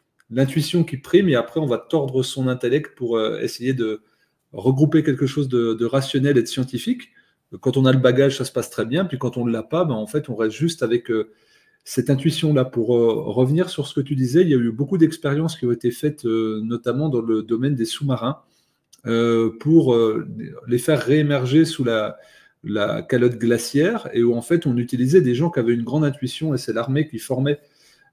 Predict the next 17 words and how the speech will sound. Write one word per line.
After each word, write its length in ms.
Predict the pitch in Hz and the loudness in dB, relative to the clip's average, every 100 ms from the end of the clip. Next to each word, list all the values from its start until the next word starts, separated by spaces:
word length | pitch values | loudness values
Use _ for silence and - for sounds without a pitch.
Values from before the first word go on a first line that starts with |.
| 101 | -6
euh, 60 | |
l'armée 240 | 101 104 101 | -4 -2 -4
américaine 440 | 98 98 98 156 | -6 -6 0 2
notamment, 320 | 135 - 127 | 2 0 -4
qui 140 | 131 110 | -4 -6
formait, 560 | - 135 135 139 147 | -4 -2 2 2 0
euh, 340 | - 107 104 107 107 | -2 -4 -4 -6 -10
on 100 | 101 | -16
va 120 | 104 | -14
dire, 160 | 104 120 | -8 -6
des 80 | 110 | -6
sous-mariniers 800 | - 175 156 135 127 131 180 185 | -4 0 2 2 0 2 0 -2
à 240 | - 107 | -6 -6
avoir 240 | 110 143 | -2 0
de 80 | 135 | 0
l'intuition 640 | 123 135 135 131 147 175 220 _ _ _ _ - | 0 -2 -6 -10 -6 -6 -6 _ _ _ _ -8
pour 260 | 117 107 | -6 -6